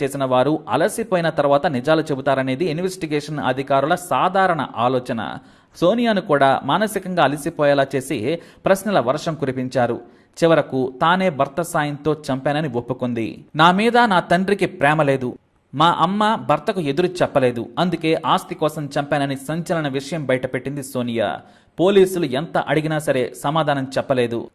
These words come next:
కానీ సంజీవ్కు తాను తప్పు చేశాననే బాధ ఉండడంతో ప్రతి విషయాన్ని పోసగుచ్చినట్టు చెప్పాడు. తాను చంపలేనన్నా కూడా సోనియా బలవంతంగా నాతో హత్యలు చేయించిందని వాపోయాడు. ఒక్కొక్కరిని ఎలా చంపారో సంజీవ్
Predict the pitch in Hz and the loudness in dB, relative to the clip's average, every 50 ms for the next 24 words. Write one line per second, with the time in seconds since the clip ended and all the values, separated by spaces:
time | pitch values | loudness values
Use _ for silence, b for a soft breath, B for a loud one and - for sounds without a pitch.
0 | _ - - 143 131 127 120 117 117 - - - - - 175 202 214 196 220 196 | _ -4 0 0 0 2 0 -4 -6 -8 -10 -8 -6 -4 -2 -2 -2 -2 -2 -2
1 | 180 - - 208 208 208 190 165 160 156 156 160 160 - - 196 - 202 185 - | -2 -2 -2 -2 0 0 0 0 0 0 0 0 0 0 -2 -4 -2 -2 -2 -2
2 | 185 175 170 170 160 131 135 143 156 160 151 143 147 143 143 143 143 - 156 117 | -2 -2 -2 -2 -2 0 2 2 2 2 0 0 0 -2 -2 -2 -2 0 0 2
3 | 120 151 160 151 B B B - 175 185 185 220 226 196 185 180 - - 185 180 | 2 0 -2 -4 B B B -2 -2 -2 0 -2 -2 -2 -2 -4 -4 -4 -4 -4
4 | 185 185 180 - 151 170 202 202 214 170 160 156 160 156 156 156 165 156 - - | -4 -4 -6 -4 -4 -4 -2 -2 -2 -4 -4 -6 -6 -6 -6 -6 -6 -6 -6 -6
5 | 131 123 - 135 123 120 120 - B B B B B B - 190 202 220 220 220 | -6 -2 0 0 0 0 -2 -6 B B B B B B -2 -2 0 0 -2 -4
6 | - - 170 175 202 202 240 226 220 214 202 190 185 185 185 185 - 170 175 180 | -4 -4 -4 -4 0 0 0 2 2 2 0 0 -2 -2 -2 -2 -2 0 2 2
7 | 143 131 170 170 - 185 190 202 208 208 190 151 117 120 135 156 175 185 185 180 | 2 2 0 -2 -2 0 0 0 0 0 -2 0 0 2 2 2 2 0 -2 -4
8 | 185 180 180 180 175 160 151 147 151 139 135 131 131 - 160 160 156 156 - 147 | -4 -2 0 0 0 0 0 -2 -2 -2 -2 -2 -2 -2 -2 -2 -2 -2 -4 -6
9 | 139 139 139 131 131 123 156 131 104 113 120 117 - 123 113 113 110 107 104 101 | -6 -6 -8 -8 -6 -6 -6 -4 -2 0 0 0 0 0 2 2 2 0 0 -4
10 | 73 - _ - 113 123 - - 170 165 - 160 147 147 147 147 131 120 127 147 | -6 -8 _ 0 0 0 2 2 2 2 4 2 0 0 0 0 0 2 4 4
11 | 156 156 - 160 147 147 - 151 147 147 131 117 135 151 - 151 147 156 151 151 | 2 2 0 -2 -4 0 2 2 4 4 4 2 2 0 0 -2 -2 -2 -2 -2
12 | 151 139 | -2 -2